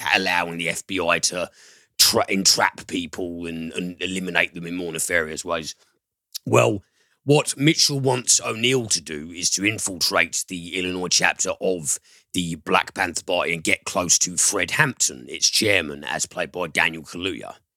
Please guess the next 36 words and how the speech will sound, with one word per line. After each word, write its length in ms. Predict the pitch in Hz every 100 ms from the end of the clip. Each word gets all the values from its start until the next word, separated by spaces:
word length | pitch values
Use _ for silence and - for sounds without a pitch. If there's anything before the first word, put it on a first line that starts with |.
| _ _ _ _ -
Now, 420 | 82 90 87 85 -
Fred 260 | 151 143
Hampton 720 | - 120 104 - 87 82 80 -
was 320 | 90 82 -
an 120 | 90
incredible 840 | 87 82 - 104 113 92 71 71 71
figure 540 | - 92 73 71 62 - _ _ -
in 220 | 90 85
real 180 | 82 78
life. 280 | 76 80 98
He 80 |
only 180 | 117 107
lives 160 | 107 -
to 60 |
the 140 | 98 92
age 200 | 90 82
of 100 | 76
twenty-one, 800 | - 92 85 80 82 73 73 - _ _ _
but 160 | 101 90
during 520 | 104 120 113 101 92
his 200 | 85 85
very 240 | 95 87 85
short 360 | - 87 82
life, 460 | 87 78 - - - _ _
he 140 | - 110
managed 400 | 110 104 101 -
to 120 | 98
organize 960 | 107 113 92 82 78 78 82 80 - - -
the 120 | 92
Rainbow 540 | 90 117 113 107 107 98
Coalition, 760 | 113 104 101 104 - 117 90
which 200 | 95 -
is 60 | 92
essentially 400 | - 101 - 92
getting 420 | 110 107 101 92
white, 760 | 87 95 117 123 - - -